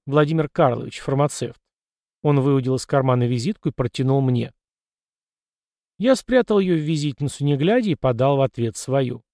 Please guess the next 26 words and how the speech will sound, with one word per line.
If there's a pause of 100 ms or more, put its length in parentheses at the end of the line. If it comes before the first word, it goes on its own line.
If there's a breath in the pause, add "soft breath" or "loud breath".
(720)
"Мое
имя
вы
знаете,
представляться
не
буду.
Чем
могу
быть
полезен?" (1080)
Вопрос
опять
риторический,
потому
что
фармацевтам
от
меня
нужно
одно —
прибыль. (460)
Чем
больше,
тем
лучше.